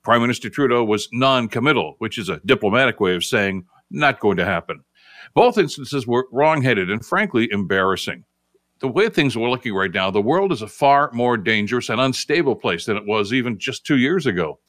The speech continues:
Russia and China are flexing their military muscle, and both are inflicting great harm on the civilian populations of those who dare to oppose them.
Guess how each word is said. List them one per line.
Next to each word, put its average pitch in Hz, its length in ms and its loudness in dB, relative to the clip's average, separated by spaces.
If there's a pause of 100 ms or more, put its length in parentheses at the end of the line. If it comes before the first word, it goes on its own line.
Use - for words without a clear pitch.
(320)
Russia 170 440 2
and 117 100 -4
China 139 300 0
are 90 160 -2
flexing 156 480 -2
their 87 100 -2
military 110 480 0
muscle, 107 460 -2 (240)
and 98 180 -2
both 175 300 4
are 101 100 0
inflicting 113 460 -2
great 139 320 0
harm 110 320 0
on 107 100 0
the 113 80 -6
civilian 127 580 0
populations 92 680 -2
of 101 100 -2
those 117 240 0
who 120 140 -2
dare 117 400 2
to 135 160 -4
oppose 147 360 -2
them. 85 200 -6